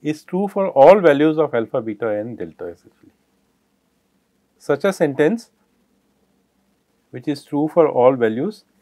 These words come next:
is called a tautology essentially. So, the, if the rule of inference is based on a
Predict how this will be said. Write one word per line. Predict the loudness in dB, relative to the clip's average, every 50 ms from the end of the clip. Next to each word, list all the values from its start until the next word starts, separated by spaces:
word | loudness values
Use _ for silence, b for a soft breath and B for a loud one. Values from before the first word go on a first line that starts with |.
| _ _ _ _ _ _ -16
is | -16 -16 -14
called | -8 -6 -4 -4 -4 -4 -6 -8
a | -10 -14 _ _ _ _ _ _ _
tautology | -8 -8 -6 -6 -8 -8 -8 -8 -10 -12 -16 -18 _ _
essentially. | -20 -20 -20 _ _ _ _ _ _ _ _ _ _ _ _ _ _ _ _ _ _ _ _ _ _ _ _ _ _ _ _ _ _ _ _ _ _ _ _ _ _ _ _ _ _ _ _ _ _ _ _ _ _ _ _ _ _ _ _ _ _ _ _ _ _ _ _ _ _ _ _ _ _ _ _ _ _ _ _ _ _ _ _ _ _ _ _ _ _ _ _ _ _ _ _ _ _ _ _ _ _ _ _ _ -20 -20
So, | -8 -2 0 2
the, | 4 6 4 4 2 -2 -14 _ _ _ _ _ _ _ _
if | -6 -4 0
the | 0 2
rule | 2 4 4 4
of | 4 4 2
inference | -2 -4 -2 0 0 0 0 -2 -4
is | -6 -6
based | -4 -2 0 0 0 -2 -4 -8 -8 -8
on | -6 -8
a | -8